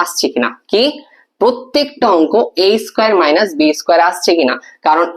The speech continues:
এই লসাগু গসাগুর প্রত্যেকটা অঙ্ক এ স্কয়ার মাইনাস বি স্কয়ার এ কনভার্ট করা হবে। আর ওটাকে তখন তোমরা কি করবা? A plus b into a minus b। আবার এখানে একটা জিনিস লক্ষ্য করে রাখো যে twenty-five x square minus thirty-six y square, এরকম ভাবে তোমাদেরকে দিবে।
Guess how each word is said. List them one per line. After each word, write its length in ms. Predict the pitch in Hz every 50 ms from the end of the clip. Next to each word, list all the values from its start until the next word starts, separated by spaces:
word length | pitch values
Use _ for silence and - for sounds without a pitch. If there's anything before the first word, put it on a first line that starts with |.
| 175 180
এই 80 | 196 220 226 208
লসাগু 360 | 196 196 - 240 233 240 240 220
গসাগুর 380 | 202 180 175 - 175 160 180 - -
প্রত্যেকটা 400 | 226 226 - - 233 202 - 202 190
অঙ্ক 120 | 180 170 202 - 196 202
এ 20 | 196 196
স্কয়ার 200 | - - 202 190 180
মাইনাস 220 | 165 - - 165 156 -
বি 80 | 339 339 349
স্কয়ার 180 | - - 170 180 208
এ 20 | 208 208
কনভার্ট 300 | 214 208 202 214 190 - -
করা 140 | - 135 131 127
হবে। 140 | 123 131 131 - - - _ - 156
আর 60 | 143 - 170
ওটাকে 220 | 175 214 214 233 -
তখন 140 | 214 233 226 214 208
তোমরা 160 | 202 170 170 170 170
কি 60 | 170 170
করবা? 160 | 196 202 247 - - - 170
A 20 | 160 160
plus 200 | 165 160 151 151 - 214
b 20 | 240 294 349 - - _ _ _ _ - 160
into 160 | 160 165 247 - - - 208
a 20 | 220 202
minus 240 | 180 147 135 135 131 - -
b। 20 | 120 120 - _ _ _ _ _ _ - 185
আবার 140 | 190 226 - -
এখানে 200 | - - 262 262 240 240
একটা 120 | 240 - 196 202
জিনিস 160 | 190 190 190 - 185
লক্ষ্য 180 | 190 190 220 240 -
করে 120 | 202 175 139 135
রাখো 220 | 127 - 160 170 208 - - _ _ _ -
যে 60 | 151 - -
twenty-five 640 | 185 208 226 226 262 262 269 - 226 214 214 214 214 - 196 202
x 40 | - - 208 196
square 420 | - - 196 190 185 180 180 185 190 190 - _ _ _ - 156
minus 240 | 160 160 165 160 - -
thirty-six 400 | 220 196 196 202 202 - 214 202 - - 180 156 135
y 20 | 135 135
square, 200 | - - - - -
এরকম 220 | 196 226 226 233 233 220
ভাবে 140 | 226 247 262 269 262
তোমাদেরকে 320 | 247 247 226 208 - 381 349
দিবে। 160 | 320 262 -